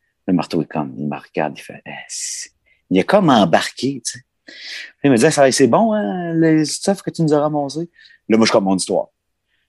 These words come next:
Je dis, « Ouais, salut, euh, moi, je viens de parler vingt minutes avec Zach Wilde, tu sais, chic type. » Là, je l'embarque dans l'histoire, tout, puis je laisse pas parler. Je dis juste à la fin, comme je viens de vous dire,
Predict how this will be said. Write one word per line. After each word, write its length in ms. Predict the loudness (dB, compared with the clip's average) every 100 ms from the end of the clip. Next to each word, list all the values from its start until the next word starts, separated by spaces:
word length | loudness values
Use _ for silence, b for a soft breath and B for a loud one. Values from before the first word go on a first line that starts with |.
| -8
Je 60 | -6
dis, « 140 | 0
Ouais, 140 | 0
salut, 420 | 0 -2 0 2 0
euh, 220 | -2 -6 -8
moi, 80 | -10
je 60 |
viens 60 | -10
de 40 |
parler 200 | -2 0
vingt 120 | 0 -2
minutes 160 | -2
avec 120 | -2
Zach 300 | -2 -2 -2
Wilde, 420 | -4 -2 -4 -6 -12
tu 120 | -10
sais, 20 |
chic 360 | -8 -8 -8 -6
type. » 240 | -6 -4
Là, 60 | -4
je 100 | -2
l'embarque 380 | -2 0 -2 -2
dans 100 | -2
l'histoire, 520 | -2 -4 -6 -4 -4
tout, 120 | -8 -14
puis 200 | -16 -16 _ _ _ _ _ -20 -8
je 80 | -6
laisse 120 | -4
pas 100 | -2
parler. 240 | -4 -6 -16 _ _ _ _ _ _ _ _ _ _ B -4
Je 80 | -2
dis 140 | 0
juste 180 | -2 2
à 60 |
la 80 | 0
fin, 140 | 0 -4
comme 160 | -4
je 40 | -4
viens 80 |
de 80 | -8
vous 100 | -8
dire, 280 | -8 -8 -8